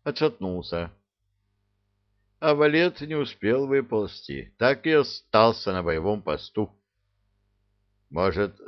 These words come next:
сначала за противогазом сходить? Ладно, нырнем на вдохе. Мудрецкий и в самом деле набрал побольше воздуха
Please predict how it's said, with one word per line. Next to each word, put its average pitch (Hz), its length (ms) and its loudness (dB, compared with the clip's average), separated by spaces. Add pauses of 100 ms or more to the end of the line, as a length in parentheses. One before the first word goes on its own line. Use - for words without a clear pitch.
сначала 98 600 -2
за 95 140 -4
противогазом 95 840 -2
сходить? 76 520 -10 (1000)
Ладно, 147 580 0 (160)
нырнем 147 640 0
на 113 140 4
вдохе. 87 680 -2 (2000)
Мудрецкий 151 720 6
и - 20 -2
в 113 80 -6
самом 131 380 2
деле 101 380 0 (440)
набрал 147 400 2
побольше 107 440 2
воздуха 147 640 2